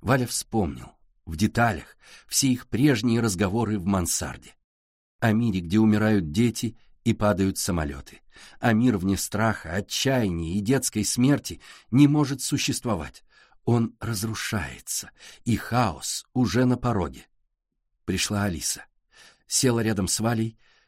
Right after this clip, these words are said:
прижалась тёплым боком. «Переживаешь за своих?»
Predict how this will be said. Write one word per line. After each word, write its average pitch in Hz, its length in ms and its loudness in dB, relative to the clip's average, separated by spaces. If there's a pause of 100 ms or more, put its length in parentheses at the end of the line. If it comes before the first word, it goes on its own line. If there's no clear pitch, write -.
(140)
прижалась 123 680 0
тёплым 92 460 0
боком. 71 400 -10 (960)
«Переживаешь 98 560 -4
за 95 100 -6
своих?» 101 440 -6